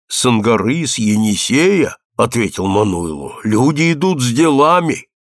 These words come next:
а я пойду со своим путиком». «Не с путиком своим ты пойдёшь, а с правдой. У каждого к правде есть свой собственный путь,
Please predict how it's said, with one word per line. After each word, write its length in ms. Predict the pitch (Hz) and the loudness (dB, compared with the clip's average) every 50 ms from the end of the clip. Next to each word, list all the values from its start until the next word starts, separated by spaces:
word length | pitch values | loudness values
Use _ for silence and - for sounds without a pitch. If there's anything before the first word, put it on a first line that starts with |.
| _ _ _ - | _ _ _ -2
а 140 | - 147 180 | 0 2 2
я 160 | 202 214 208 | 2 2 0
пойду 400 | - 131 151 147 123 139 185 190 | 2 0 0 0 0 -2 -2 -2
со 180 | 135 - 151 | -2 -2 -2
своим 460 | 123 - - 139 156 170 170 151 127 123 | -2 -2 0 2 2 2 2 -2 -4 -4
путиком». 600 | 123 113 95 - - 110 98 - - - - - _ _ _ _ _ _ _ _ _ _ _ _ _ _ _ - | -6 -6 -6 -6 -10 -14 -10 -10 -12 -12 -12 -18 _ _ _ _ _ _ _ _ _ _ _ _ _ _ _ -8
«Не 200 | 85 95 104 98 | -4 -2 -2 -2
с 100 | - - | -4 -6
путиком 580 | - - 160 180 180 - - - - 196 180 | -4 -2 -2 -2 -2 -4 -6 -4 -2 -2 -2
своим 420 | - - 190 180 185 185 160 139 - | -2 -2 -2 0 0 0 0 -2 -2
ты 140 | - 131 | -2 -4
пойдёшь, 600 | 120 - 123 117 104 80 67 - - - - - _ _ _ _ _ | -2 0 -2 -2 -2 -4 -8 -14 -14 -14 -14 -16 _ _ _ _ _
а 160 | - - - | -4 -2 -2
с 80 | - - | -2 -2
правдой. 880 | - - 165 175 180 175 165 131 98 - - - - - - - _ _ _ _ _ _ _ _ _ _ _ _ - | 0 0 2 4 4 4 2 0 -2 -6 -10 -12 -12 -12 -12 -16 _ _ _ _ _ _ _ _ _ _ _ _ -10
У 120 | - - | -8 -4
каждого 520 | - - 151 196 208 170 170 214 190 180 135 | 0 2 2 2 2 0 -2 -2 -2 -2 -4
к 120 | - - | -4 -2
правде 460 | - 131 131 131 143 156 156 165 196 | 0 4 4 6 4 4 2 -2 -6
есть 280 | 185 170 180 185 - - | -4 -2 -2 -2 -2 -2
свой 240 | - 165 185 170 139 | -2 0 0 0 0
собственный 680 | - - 196 190 - - - 120 117 110 107 101 98 | 0 0 0 -2 -2 -4 -2 -2 0 0 0 0 -2
путь, 380 | - - 78 73 - - - | -4 -8 -16 -16 -16 -18 -20